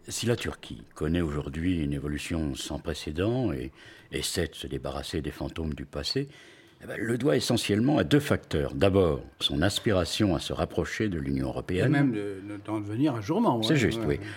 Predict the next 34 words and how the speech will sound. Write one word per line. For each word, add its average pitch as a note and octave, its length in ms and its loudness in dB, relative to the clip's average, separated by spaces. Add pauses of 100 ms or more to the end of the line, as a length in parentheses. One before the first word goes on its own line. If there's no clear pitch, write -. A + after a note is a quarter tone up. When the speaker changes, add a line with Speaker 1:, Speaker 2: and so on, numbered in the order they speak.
Speaker 1:
L'autre C#3 360 6
raison, G2 360 6
c'est - 180 2
l'accession F#2+ 640 2
au - 20 2
pouvoir F2 520 2
d'une C#2+ 260 0
classe E2 300 0
politique D2 480 -4
nouvelle, A2 420 0 (540)
les D#2 240 0
islamistes D#2+ 680 0
modérés, D2+ 760 0 (340)
et A#2 120 0
qui - 120 -4
dirigent F#2+ 340 2
maintenant D2+ 320 0
le G#2+ 60 0
pays F#2 360 -2
depuis F#2 420 0
deux C2+ 100 -2
mille F2+ 180 4
deux. C3+ 220 2 (320)
Speaker 2:
Hum, A#2+ 300 0
des F#3+ 140 2
modérés, G#3 580 2 (220)
qu'on B2 100 2
appelle C#3 220 2
aussi C3 240 2
conservateurs A2+ 600 -2
d'ailleurs, F2+ 400 -8
<laughs> C#3+ 120 -2
enfin, D#3 160 4
Speaker 1:
Mhm. F2+ 180 4